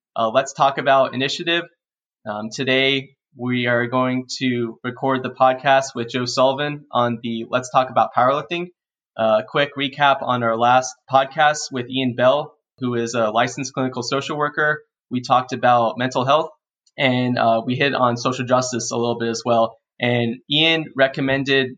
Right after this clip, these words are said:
two books. Uh, one was How to Be an Anti-Racist by Ibram X Kendi, as well as Attached. And, uh, so far, I read How to Be an Anti-Racist, and Ibram presents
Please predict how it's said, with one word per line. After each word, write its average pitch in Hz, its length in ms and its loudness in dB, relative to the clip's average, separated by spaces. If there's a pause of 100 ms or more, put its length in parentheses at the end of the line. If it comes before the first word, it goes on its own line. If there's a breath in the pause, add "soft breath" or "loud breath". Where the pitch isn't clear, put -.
two 170 200 0
books. 151 580 -2
Uh, 107 160 -2
one 131 200 2
was 135 420 0
How 139 100 4
to 135 80 -2
Be 131 220 0
an 120 80 0
Anti-Racist 143 880 0
by 120 140 2
Ibram 131 440 0
X 120 240 -2
Kendi, 151 460 -4 (280)
as 120 200 -2
well 123 280 0
as 117 160 -4
Attached. 135 480 -2 (680)
And, 120 440 -2
uh, 110 260 0
so 160 220 0
far, 165 240 6
I 135 120 2
read 131 220 -2
How 135 120 2
to 135 80 -2
Be 131 120 -4
an 117 80 -4
Anti-Racist, 127 880 -2 (280)
and 123 460 0 (300)
Ibram 160 420 0
presents 143 540 -2